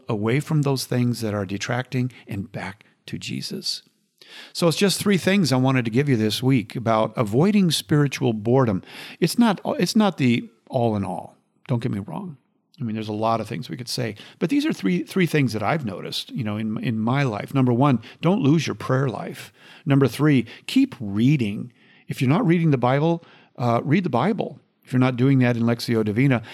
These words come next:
but grab a book that interests you that's connected to the faith and keep reading and growing and, and nurturing your spirit. Uh, like, for example, the book I'm reading on, on simplifying your life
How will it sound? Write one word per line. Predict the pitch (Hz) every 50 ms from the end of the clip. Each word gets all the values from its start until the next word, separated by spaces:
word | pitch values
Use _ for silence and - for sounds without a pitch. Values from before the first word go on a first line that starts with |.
| - - _
but | - 160 160 -
grab | 160 160 202 247 277 -
a | 269
book | 202 147 110 - 202 214 - -
that | - 131 120
interests | 151 160 - - 160 - - 143
you | 131 123 113
that's | 113 117 113 -
connected | - - 117 123 143 139 - 156 135
to | - 139
the | 120 117
faith | 110 - - 147 139 113 101
and | 120 117 110 110
keep | - - 226 277 277 - 147
reading | 135 135 151 156 151 143 123 113
and | 113 117 104
growing | 110 104 110 123 123 135 143 131 120 110 107
and, | 110 110 104 101 - _ - - - - - -
and | - 135 127 120 120 127
nurturing | 151 185 196 - - - 139 139 131 123 117
your | 110 110 107
spirit. | 98 - - - - - - 160 156 139 104 90 - - - - - - - - - - _ - -
Uh, | 120 110 107 107 110 107 107 113 117 - - - - - - -
like, | - 139 - - - - 135 123 117 117
for | - 143
example, | 123 107 127 135 127 - 131
the | 120
book | 107 123 120 -
I'm | 120 123 113
reading | 117 120 113 113 107 110
on, | 107 107 107 104 110 -
on | 120 104 101 101
simplifying | 98 - - 117 113 117 98 104 104 101 95 95
your | 90 92
life | 92 95 104 117 110 92 87 - -